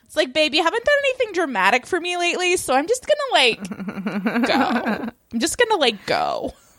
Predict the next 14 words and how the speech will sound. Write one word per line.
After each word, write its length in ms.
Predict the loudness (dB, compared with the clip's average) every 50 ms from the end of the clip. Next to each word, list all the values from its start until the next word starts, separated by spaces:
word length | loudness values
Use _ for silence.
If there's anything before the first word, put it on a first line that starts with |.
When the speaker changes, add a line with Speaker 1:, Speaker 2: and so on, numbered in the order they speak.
| _ _ _
Speaker 2:
I 100 | -4 -2
know. 280 | 0 0 0 2 0 0 0
I 140 | 0 0 2
was, 420 | 2 2 2 0 -2 -4 -4 -6 -6 _ 0
uh, 380 | 2 4 4 4 4 2 0 -2 -6 _ -6
a 80 | -4 -4
little 240 | -2 0 0 0
in 180 | 0 0 -2 -2
my 120 | -2 -2
feelings 480 | -2 -2 -2 0 0 0 0 -2 -4 -6
about 320 | -4 -2 -2 -2 -2 -2
that 260 | 0 0 0 2 0 -2
as 220 | -2 -2 -4 -4
well. 340 | -4 -4 -4 -4 -4 -6